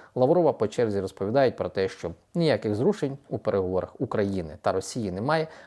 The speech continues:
а це те, чого дуже прагне Дональд Трамп, дійсно.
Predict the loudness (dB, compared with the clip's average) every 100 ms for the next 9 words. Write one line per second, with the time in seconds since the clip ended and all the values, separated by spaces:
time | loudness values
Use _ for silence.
0 | 2 6 6 4 0 4 2 2 -2 -2
1 | -4 -4 -2 -4 -2 -4 -4 -4 -4 -6
2 | -8 -10 -12 -18 _ -10 -10 -14